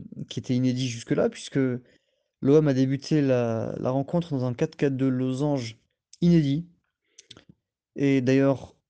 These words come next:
que l'on avait très rarement vu à l'O M, hein, puisque, y compris parmi les successeurs de Sampaoli, euh, que ce soit Larguette, euh, André Villas-Boas ou autres, euh, ça n'était pas vraiment un, un format, euh,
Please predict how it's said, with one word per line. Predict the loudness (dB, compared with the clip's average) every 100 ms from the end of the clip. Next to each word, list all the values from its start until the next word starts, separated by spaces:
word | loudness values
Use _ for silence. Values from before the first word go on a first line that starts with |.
| _ -6
que | -4
l'on | 0
avait | 0 0 -2
très | -2 -2
rarement | 0 0 -2 -2
vu | -2 -2 0
à | 0
l'O | 2
M, | 2
hein, | 0
puisque, | -2 -6 -6 -4 -6 -10 _ _ _ _ _ -10
y |
compris | -2 0 0 -2
parmi | 0 2 2
les | 0
successeurs | -2 -6 -4
de | -4
Sampaoli, | -4 -6 -4 -2 0 -2 -4 -8 -12 -14 -12
euh, | -10 -10
que | -12
ce |
soit | -6 -4 -4
Larguette, | -2 -2 0 2 2 2 -2 -4
euh, | -4 -2 -4 -8 -14 _ _ _ _ _ _ -4
André | -2 0 0
Villas-Boas | 2 2 2 2 2 2 0 -6
ou | -2
autres, | 2 2 0 -2
euh, | 0 0
ça | -2
n'était | -4 -4 0
pas | 0
vraiment | 2 0 -2 -2 -2
un, | -2 -4 -6
un |
format, | -6 -4 -2 0
euh, | -2 -2